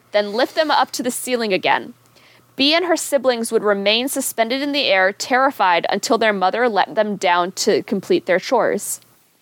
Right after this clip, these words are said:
The rest of what I know comes from my uncle. He married into the family and therefore was not a blood relation.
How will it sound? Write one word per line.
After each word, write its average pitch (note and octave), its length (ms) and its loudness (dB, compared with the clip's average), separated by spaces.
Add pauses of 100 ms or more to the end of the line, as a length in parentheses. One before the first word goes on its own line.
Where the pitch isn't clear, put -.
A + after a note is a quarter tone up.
(460)
The C4 120 2
rest D4 460 -2
of D4 120 2
what A#3+ 200 0
I C4 180 2
know G3+ 260 2
comes A#3 340 -2
from A#3 160 0
my G#3 200 2
uncle. F#3+ 560 0 (240)
He - 180 -2
married D#4 360 2
into B3+ 200 0
the A#3 100 -2
family G3+ 440 2
and F#3 180 0 (140)
therefore G3+ 400 0
was F3+ 160 0
not F3 140 4
a E3+ 40 4
blood F#3+ 260 0
relation. C3 560 -2